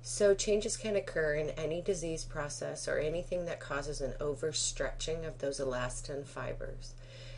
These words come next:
And emphysema is a great example of that. And then we have airway resistance,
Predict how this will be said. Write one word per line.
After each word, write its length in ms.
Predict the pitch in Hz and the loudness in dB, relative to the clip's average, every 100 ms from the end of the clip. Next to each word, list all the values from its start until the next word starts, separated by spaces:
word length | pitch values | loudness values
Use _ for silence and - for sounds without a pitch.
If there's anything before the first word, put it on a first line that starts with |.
| - | -4
And 120 | 156 | 0
emphysema 840 | 151 165 175 156 160 156 151 147 | 2 2 0 0 0 2 0 0
is 160 | 151 143 | -2 0
a 80 | 139 | -2
great 400 | 120 147 143 147 | -2 0 2 2
example 580 | 151 - 143 135 147 143 | 0 0 -2 -2 -4 -4
of 200 | 135 - | -6 -6
that. 480 | 120 135 143 - - - | -6 -6 -8 -8 -10 -6
And 160 | 156 156 | -2 0
then 180 | 165 | 2
we 120 | 165 160 | 0 -2
have 140 | 156 135 | -2 2
airway 320 | 135 143 156 | 2 2 0
resistance, 920 | 170 190 165 - - 147 156 - - | -2 -2 -2 -4 -4 -4 -4 -8 -12